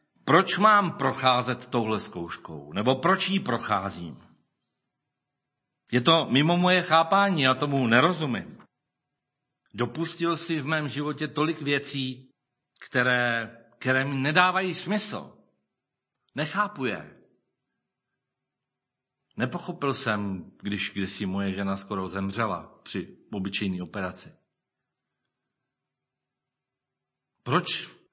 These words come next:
byla moje duše tak neklidná, nebo někdy je, tak plná těch velkých zkoušek? Proč jsou ty požadavky víry někdy pro mne na první pohled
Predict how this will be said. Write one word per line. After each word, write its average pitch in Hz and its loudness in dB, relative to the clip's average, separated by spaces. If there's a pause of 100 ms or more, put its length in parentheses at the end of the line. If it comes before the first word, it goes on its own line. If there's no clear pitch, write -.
(160)
byla 127 4
moje 120 2
duše 107 -2
tak - 0
neklidná, 117 0
nebo 110 -2
někdy 139 2
je, 127 2 (920)
tak - 0 (120)
plná 147 4
těch 113 -8
velkých 123 0
zkoušek? - -4 (1800)
Proč 160 2
jsou 214 2
ty 143 4
požadavky 143 0
víry 127 -2 (720)
někdy 143 2 (320)
pro 127 2
mne 127 0
na 123 4
první 143 -2
pohled 127 -2